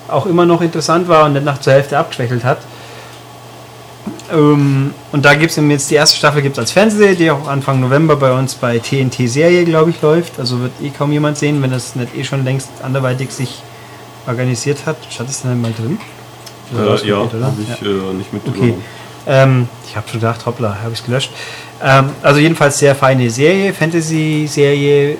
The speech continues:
Speaker 1: mehr, also mehr so ein bisschen düs-, bisschen ist gut, eher so düster und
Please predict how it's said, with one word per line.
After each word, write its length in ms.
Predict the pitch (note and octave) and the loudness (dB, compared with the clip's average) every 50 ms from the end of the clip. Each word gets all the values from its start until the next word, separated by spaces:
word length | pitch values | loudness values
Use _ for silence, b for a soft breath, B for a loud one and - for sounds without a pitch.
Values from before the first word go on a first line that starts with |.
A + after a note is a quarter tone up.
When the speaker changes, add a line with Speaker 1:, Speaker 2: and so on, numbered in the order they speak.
| - C#3+ - - | -8 -12 -10 -6
Speaker 1:
mehr, 420 | D3+ C#3+ C#3+ C3+ C3+ C3+ C3+ - | -4 -2 -2 0 0 0 0 0
also 240 | - C3 B2+ A#2+ B2+ B2+ B2 B2+ | 0 -2 -2 -2 -2 -2 -2 0
mehr 140 | C3 B2+ A#2+ | 0 0 -2
so 100 | A#2+ B2 | -2 -4
ein 60 | A#2+ | -4
bisschen 400 | B2+ C3+ - - C3+ C3 B2 A#2 A#2+ | -4 -6 -8 -6 -4 -4 -4 -4 -4
düs-, 240 | - E3+ F#3 F#3 - - - | -4 -4 -4 -6 -8 -8 -4
bisschen 300 | - D3 D3 - C#3 B2+ | -4 -2 -2 0 0 0
ist 160 | A#2+ - - | 0 0 0
gut, 300 | - C3 C#3 C#3 C#3 - | 0 0 0 0 0 -2
eher 180 | C#3+ C3 C3 B2+ | -2 0 0 0
so 100 | B2 B2+ | 0 -2
düster 540 | A#2+ - C#3+ E3+ E3+ - - D#3 C#3 C3+ C3 | -2 0 0 0 0 0 2 4 4 4 4
und 220 | B2+ B2+ B2+ A#2 | 2 0 -2 -4